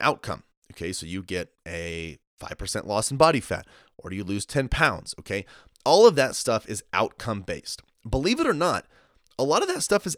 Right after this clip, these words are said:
out of our control. There are situations where you can do every single thing right, uh, as far as nutrition goes, on paper, um, and, and as far as training goes, all that stuff. On paper, everything looks good. Everything looks great, dialed in, you've been consistent,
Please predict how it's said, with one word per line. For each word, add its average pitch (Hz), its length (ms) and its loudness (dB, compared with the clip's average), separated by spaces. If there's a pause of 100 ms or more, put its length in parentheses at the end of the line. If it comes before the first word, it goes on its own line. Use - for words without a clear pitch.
out 294 140 6
of 143 80 2
our 143 120 2
control. 135 560 -4 (100)
There 139 160 0
are 214 100 4
situations 202 800 0
where 123 200 -2
you 113 220 -4
can 139 180 -4
do 113 240 -4 (140)
every 117 340 0
single 120 400 -2
thing 117 380 -6
right, 90 260 -4 (540)
uh, 101 240 -2
as 104 120 -4
far 113 180 0
as 110 140 -2
nutrition 104 480 -4
goes, 95 380 -2
on 170 220 0
paper, 123 440 -2 (300)
um, 95 440 -6 (100)
and, 110 160 -6
and 110 160 -4
as 113 80 -4
far 113 160 0
as 107 100 -2
training 107 300 -6
goes, 107 220 -2
all 117 200 0
that 101 160 -4
stuff. - 240 -6
On 226 220 0
paper, 123 440 -2
everything 139 640 -2
looks 117 240 -2
good. 104 360 -6 (480)
Everything 160 360 4
looks 107 180 -2
great, 170 460 2
dialed 113 360 0
in, 165 260 0
you've 117 140 -6
been 107 140 -2
consistent, 165 680 -2